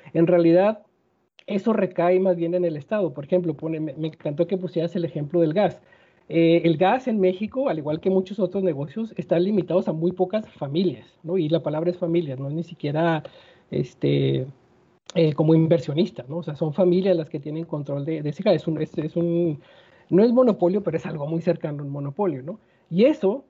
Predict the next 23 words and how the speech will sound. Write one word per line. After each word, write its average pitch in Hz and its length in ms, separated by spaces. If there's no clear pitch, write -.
se 180 140
combate 156 440
con 160 180
un 165 220
bue-, 175 200
muy 175 220
buena 202 280
regulación, 151 640
y 170 60
eso 190 200
viene 165 240
por 160 160
parte 180 340
del 139 160
gobierno, 131 400
¿no? 165 260
Entonces, 175 520
ahí, 185 440
a 180 80
mi 170 100
punto 180 380
de 196 100
ver, 180 240